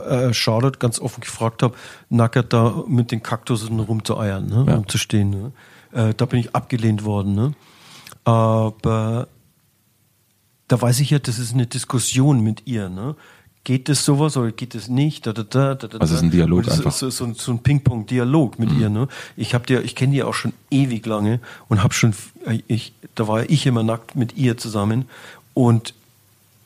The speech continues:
Speaker 1: that's not a problem, you know. Also, also so, äh, ansonsten bin ich da schon einfühlsam und, und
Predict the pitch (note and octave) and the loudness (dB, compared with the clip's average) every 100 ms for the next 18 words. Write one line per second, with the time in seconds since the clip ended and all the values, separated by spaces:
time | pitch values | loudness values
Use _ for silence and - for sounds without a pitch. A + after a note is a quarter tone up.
0 | _ _ _ _ - B2+ - B2 A#2 - | _ _ _ _ -4 -2 2 0 2 2
1 | C3+ A#2+ G#2 B2+ A2 A2 B2 A2+ B2 - | 2 0 0 2 2 0 -4 -2 -4 -6
2 | - - A2+ A#2 B2 A#2+ A#2 - - A#2 | -12 -6 -4 -2 2 4 4 0 -2 -2
3 | G#2+ A2+ - D3 A#2+ - A2+ A2+ - A2+ | 0 0 0 0 -2 -2 -2 -2 -4 -2
4 | A#2+ C#3 A#2 A#2 A2+ A2 - B2+ - B2 | 0 -2 0 0 0 -2 -6 -10 -4 -2
5 | G#2 | -2